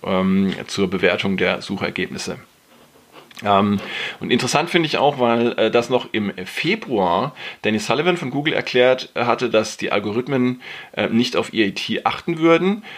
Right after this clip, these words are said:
Ähm, aber jetzt sieht's zumindest so aus, als ob da doch eine gewisse Beziehung da wäre. Und ja, also schaut euch deshalb nochmal die Google-Qualitätsrichtlinien an.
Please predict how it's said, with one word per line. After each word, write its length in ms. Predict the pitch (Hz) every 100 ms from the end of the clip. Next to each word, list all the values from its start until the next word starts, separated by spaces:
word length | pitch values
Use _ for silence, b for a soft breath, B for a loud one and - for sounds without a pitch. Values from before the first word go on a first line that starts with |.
| B B -
Ähm, 300 | 107 107 107
aber 140 | 104
jetzt 180 | 101 120
sieht's 220 | 160 139
zumindest 300 | - 117 120
so 80 | 117
aus, 280 | 57 92 104
als 120 | -
ob 100 | -
da 120 | -
doch 180 | 104 104
eine 120 | 131
gewisse 300 | 101 101 101
Beziehung 580 | 95 90 - 101 110 110
da 280 | - 90 104
wäre. 340 | 95 - - 92 - _ _
Und 680 | 107 107 107 107 107 104 - -
ja, 300 | 196 135 -
also 260 | 107 101 95 - _ -
schaut 360 | - 127 165
euch 340 | 120 143 135 -
deshalb 320 | - 113 123
nochmal 360 | 107 110 117 104
die 220 | 101 98
Google-Qualitätsrichtlinien 1500 | 95 113 110 - 101 92 - 98 - - 101 - - 95 92 82
an. 300 | 139 180